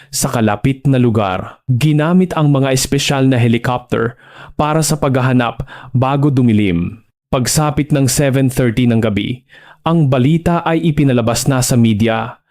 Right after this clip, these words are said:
habang patuloy pa rin ang paghahanap ng pulisya. Bandang alas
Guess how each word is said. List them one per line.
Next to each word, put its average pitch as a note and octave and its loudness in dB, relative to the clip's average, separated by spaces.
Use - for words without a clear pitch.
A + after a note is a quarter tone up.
habang F#3+ 2
patuloy D3 2
pa B2 -2
rin C3 0
ang C3 0
paghahanap B2 0
ng B2+ 2
pulisya. G#2 -2
Bandang A#2+ 0
alas A#2 -4